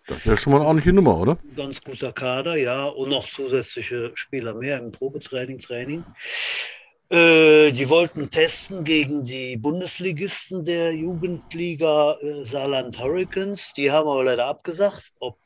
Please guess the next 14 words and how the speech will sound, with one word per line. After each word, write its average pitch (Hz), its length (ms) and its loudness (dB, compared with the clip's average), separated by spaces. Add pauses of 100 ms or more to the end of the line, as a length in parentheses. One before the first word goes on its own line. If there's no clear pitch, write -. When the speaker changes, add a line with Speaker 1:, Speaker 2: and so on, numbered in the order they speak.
Speaker 2:
die 127 320 -14 (420)
in 127 180 -12
der 123 100 -4
Bundesliga 135 580 -4
zu 131 160 -6
wenig 135 240 -2
Spieler 139 360 0
haben 147 340 -2
oder 123 280 0
was 120 240 -4
da 117 80 -8
läuft, 123 420 -4
keine 113 200 -8
Ahnung. 120 340 -10